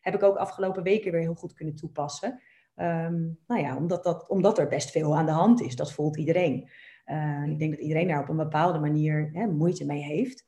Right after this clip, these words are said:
Ehm, en ik voel het sterk omdat het voor mij hele belangrijke thema's zijn. Vrijheid, vrijheid van wil-, van, hè, lichaamsbeschikking. Hoe voed je je?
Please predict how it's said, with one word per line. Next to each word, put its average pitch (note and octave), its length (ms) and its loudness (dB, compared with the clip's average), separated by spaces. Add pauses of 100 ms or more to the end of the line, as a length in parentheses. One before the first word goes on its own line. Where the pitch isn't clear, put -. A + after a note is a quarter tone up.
(340)
Ehm, D#3 480 0
en E3+ 140 2
ik G3+ 100 0
voel D3 160 -4
het C#3+ 120 0
sterk E3+ 340 2
omdat C#3+ 200 -4
het D3 120 -12
voor D#3+ 120 -6
mij D3+ 100 0
hele D#3 180 -2
belangrijke D#3+ 440 0
thema's F3+ 400 4
zijn. C#3+ 220 -6
Vrijheid, D#3+ 840 0 (320)
vrijheid D#3 440 4
van E3 160 -2
wil-, E3 300 2
van, E3+ 200 0
hè, E3+ 140 2
lichaamsbeschikking. F3 720 0
Hoe F#3+ 160 2
voed G#3 320 2
je D#3+ 180 6
je? - 280 0